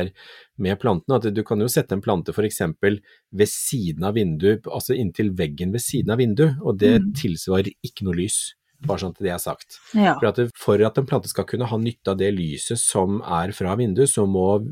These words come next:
Speaker 1: den kunne se den blå himmelen.
Speaker 2: Mm.
Speaker 1: Eh, men da må den kunne se ut og se himmelen.
Speaker 2: Mm.
Speaker 1: Og hvis den ikke kan det, så, så, så er det ikke, så er det ikke lys som er godt nok. Fordi innelyset som vi anser som godt lys,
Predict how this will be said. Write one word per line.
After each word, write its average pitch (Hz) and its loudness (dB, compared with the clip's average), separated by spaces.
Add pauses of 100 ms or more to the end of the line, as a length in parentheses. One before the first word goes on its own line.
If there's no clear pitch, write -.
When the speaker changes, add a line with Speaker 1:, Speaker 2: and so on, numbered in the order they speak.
(100)
Speaker 1:
den 92 2
kunne 110 -2
se 95 2
den 104 -2
blå 95 0
himmelen. 113 2
Speaker 2:
Mm. 233 8
Speaker 1:
Eh, 202 2
men 202 0
da 107 4
må 107 2
den 98 -6
kunne 110 -2
se 104 0
ut 120 -6
og 113 -8
se 92 -2
himmelen. 87 -8 (220)
Speaker 2:
Mm. 233 8
Speaker 1:
Og 107 6
hvis 107 2
den 123 2
ikke - -6
kan 117 0
det, 123 2
så, 107 0
så, 104 -2
så 101 -4
er 76 0
det - -12
ikke, 95 -2 (200)
så 98 -8
er 82 -4
det 90 -6
ikke 98 -4
lys 87 -6
som - -8
er 98 -4
godt - -10
nok. - -12
Fordi 107 4 (540)
innelyset 98 4
som 131 4
vi 92 0 (140)
anser 85 -2
som 110 2
godt 101 2
lys, 151 2